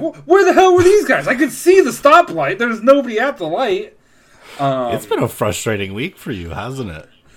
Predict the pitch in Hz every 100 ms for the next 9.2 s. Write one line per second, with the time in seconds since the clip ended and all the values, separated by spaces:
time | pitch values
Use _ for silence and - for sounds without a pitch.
0 | _ _ _ _ 156 151 123 113 113 113
1 | 107 - _ _ _ _ _ _ - 131
2 | 110 101 123 117 95 92 87 92 190 233
3 | 220 214 - - _ _ _ _ _ -
4 | 160 202 202 190 190 165 160 160 156 -
5 | 135 117 110 101 101 104 - 110 - 113
6 | - 113 110 107 107 104 _ _ _ _
7 | _ _ _ _ _ _ _ _ _ 139
8 | 131 123 117 110 104 107 104 107 104 104
9 | 98